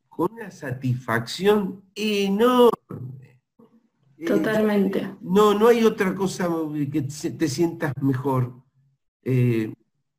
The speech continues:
Speaker 1: porque en realidad curar, no es que uno,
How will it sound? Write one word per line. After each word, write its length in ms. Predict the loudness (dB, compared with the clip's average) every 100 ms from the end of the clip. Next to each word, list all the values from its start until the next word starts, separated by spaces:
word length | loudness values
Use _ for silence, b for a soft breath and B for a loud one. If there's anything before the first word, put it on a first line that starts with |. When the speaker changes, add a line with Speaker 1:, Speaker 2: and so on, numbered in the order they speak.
| _ _ -8
Speaker 1:
porque 340 | -6 -2 -2
en 100 | 0
realidad 760 | 0 2 2 4 4 2 -2 -4
curar, 880 | -2 0 0 0 -2 -4 -6 -12 -16 _ _ _ _ _ _ _ _ _ _ -20 _
no 80 | -6
es 60 | -6
que 120 | -6 -4
uno, 380 | -4 -4 -16